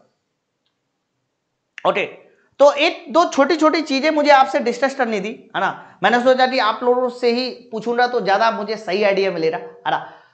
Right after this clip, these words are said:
आप लोग मुझे ये बताइए सब लोग, क्या, पहला तो मैंने अभी अभी आपसे ये पूछा था कि बीस बीस क्वेश्चन का, सर बीस बीस क्वेश्चन का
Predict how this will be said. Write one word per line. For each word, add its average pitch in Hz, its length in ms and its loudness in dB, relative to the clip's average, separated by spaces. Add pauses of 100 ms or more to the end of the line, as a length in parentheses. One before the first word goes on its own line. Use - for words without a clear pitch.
(300)
आप 311 200 4
लोग 392 220 0
मुझे 349 160 0
ये 311 200 0
बताइए 269 360 2
सब 240 140 0
लोग, 240 260 -4 (840)
क्या, 339 260 6 (420)
पहला 277 220 6
तो 320 120 -4
मैंने 302 240 2
अभी 269 220 2
अभी 285 180 -2
आपसे 269 240 2
ये 269 100 -2
पूछा 233 280 0
था 160 100 2 (840)
कि 277 80 -4
बीस 254 420 -4
बीस 349 320 -4
क्वेश्चन 269 400 -2
का, 185 100 0 (600)
सर 330 200 4
बीस 285 300 -6
बीस 302 300 -6
क्वेश्चन 220 380 -4
का 214 440 2